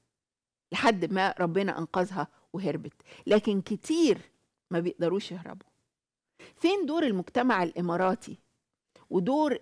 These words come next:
العرب عمومًا في هذا الأمر؟ دي مش مسائل عائلية، ولكنها جرائم إنسانية وجرائم دولية. خلينا ن-، عايزة أوريكم إنه أنتوا بس، يعني،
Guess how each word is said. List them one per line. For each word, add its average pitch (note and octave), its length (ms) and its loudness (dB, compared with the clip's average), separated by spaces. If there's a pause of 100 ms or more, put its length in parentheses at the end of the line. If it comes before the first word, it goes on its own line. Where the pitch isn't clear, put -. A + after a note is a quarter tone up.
العرب F#3 540 2
عمومًا E3 600 -2 (280)
في F#3+ 140 -4
هذا F3+ 240 0
الأمر؟ - 480 -12 (1000)
دي C#4 280 0 (280)
مش A3 200 -2
مسائل A#3 580 2 (280)
عائلية، F#3 720 2 (260)
ولكنها F#3 720 0
جرائم G3 720 2
إنسانية F#3 680 -2 (200)
وجرائم F3+ 760 2 (140)
دولية. D#3+ 560 -2 (600)
خلينا D#4+ 360 0
ن-، D4 100 -4 (160)
عايزة C4 260 4
أوريكم A3 460 2
إنه E3+ 280 -4 (340)
أنتوا A3 260 2
بس، C4 200 4
يعني، F#3 340 2